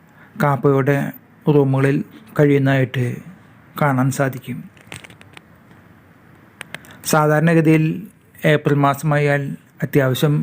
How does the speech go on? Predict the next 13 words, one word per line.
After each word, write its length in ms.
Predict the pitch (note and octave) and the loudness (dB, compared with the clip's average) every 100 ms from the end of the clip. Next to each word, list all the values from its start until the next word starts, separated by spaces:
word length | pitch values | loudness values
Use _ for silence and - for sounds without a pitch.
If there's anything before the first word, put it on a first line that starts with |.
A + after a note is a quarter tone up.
| F3 - _ _ _ _ _ _ _ _ _ _ _ _ - | -4 -12 _ _ _ _ _ _ _ _ _ _ _ _ 0
ജോലി 260 | D3+ C#3+ C#3+ D3 | 4 4 2 0
സാധ്യതകൾ 360 | C#3 C#3 D3 D3+ D#3 | -2 0 -2 0 0
തുറന്നു 280 | C#3+ C#3+ D3+ | 2 2 2
വരേണ്ടതാണ്. 580 | C#3 C3+ B2+ B2 A#2 - - - | 2 0 0 -2 -2 -6 -10 -6
എന്നാൽ 260 | B2+ B2+ C3 C3+ - - - - - - - - _ - - _ _ - - - - D#3 | -2 0 0 -4 -10 -20 -20 -20 -20 -20 -16 -16 _ -18 -18 _ _ -20 -20 -18 -4 -2
ഇക്കുറി 360 | - D3+ D#3 D#3+ - _ _ _ - _ - | 0 0 0 -4 -10 _ _ _ -20 _ -4
അത് 160 | C#3 D3+ D3+ - D3 | 0 2 0 -2 -2
ഉണ്ടായില്ല 440 | C3+ C3+ C3+ B2+ A#2 - - | 0 2 2 0 -4 -10 -4
എന്നുള്ളതാണ് 440 | D3 C#3+ C3+ B2+ C3+ C3 | 0 2 2 2 2 2
വാസ്തവം. 440 | B2 - B2 A#2+ - - - - _ _ _ _ _ _ _ - - - - - - - - - - - - - | 0 -4 -6 -6 -10 -18 -20 -20 _ _ _ _ _ _ _ -20 -20 -20 -20 -20 -20 -20 -20 -20 -20 -20 -12 -4
പലരും 360 | D3+ D#3 D#3+ F3 F3+ | 0 2 0 0 6
ഒന്നും 220 | D#3 E3+ E3 | 8 6 4
രണ്ടും 260 | D3 C#3+ | 0 2